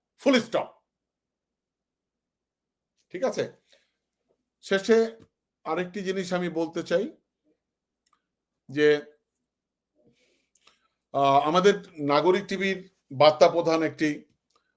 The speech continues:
আহ, স্টে-, আহ, স্টেটমেন্ট দিয়েছে, একটা, একটা, আহ, Facebook-এ আমি একটু পড়তে চাই।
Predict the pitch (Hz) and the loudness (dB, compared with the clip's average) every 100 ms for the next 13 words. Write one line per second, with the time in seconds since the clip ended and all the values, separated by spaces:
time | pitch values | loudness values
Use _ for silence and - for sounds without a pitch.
0 | _ _ 139 135 135 135 123 - 160 165 | _ _ 2 4 4 2 -8 2 4 4
1 | 151 139 131 180 180 180 175 139 135 131 | 4 -2 0 0 0 0 -4 -2 -4 -2
2 | 151 139 143 139 135 139 135 131 143 127 | -2 0 0 0 -2 -2 -2 -4 -8 -4
3 | 127 127 139 - 160 156 151 151 147 135 | -4 -4 -10 0 2 2 -2 -4 -2 -2
4 | 135 127 139 143 120 165 139 139 | -4 -6 -8 -8 -6 -6 -2 -2